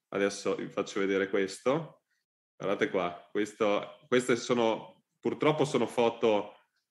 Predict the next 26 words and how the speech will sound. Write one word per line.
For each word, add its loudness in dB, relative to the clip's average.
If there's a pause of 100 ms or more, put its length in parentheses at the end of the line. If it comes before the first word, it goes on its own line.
(120)
del 4
duemiladiciannove, 4
perché 2
pensate 4
dove 8
siamo 8
adesso. 6
Adesso 6
siamo 2
almeno 6
cinque 4
volte 6
più 2
grandi 4
di 2
lì, 0 (640)
ma -2
non 2
abbiamo 4
potuto 0
fare 2
un 0
evento 2
dal 0
vivo 2
ancora, 4